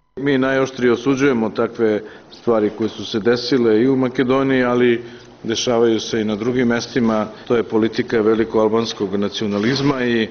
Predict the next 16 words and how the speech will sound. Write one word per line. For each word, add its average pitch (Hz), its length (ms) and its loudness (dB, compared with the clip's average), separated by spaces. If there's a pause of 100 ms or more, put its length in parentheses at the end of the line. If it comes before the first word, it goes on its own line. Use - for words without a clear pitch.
(160)
ona 127 320 0
mora 139 380 2
da 110 140 0
naiđe 117 420 -2
na 110 120 -2
odgovarajuću 110 720 0
osudu, 101 440 -4 (200)
a 113 100 0
ne 180 180 -4
na 175 180 2
blage, 147 640 2 (320)
na 143 180 -2
blaga 170 460 2
saopštenja 165 920 0 (380)
Evropske 139 520 0
unije 156 640 0